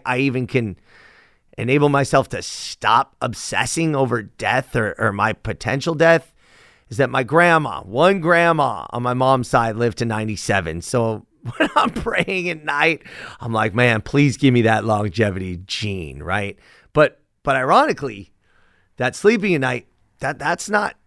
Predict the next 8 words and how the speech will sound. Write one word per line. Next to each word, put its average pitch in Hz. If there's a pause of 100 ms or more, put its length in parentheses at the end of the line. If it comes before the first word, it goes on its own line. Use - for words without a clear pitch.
(120)
something 151
I 123
did 127
much, 113
right? 117 (480)
I 120
remember 165 (1160)
reading 131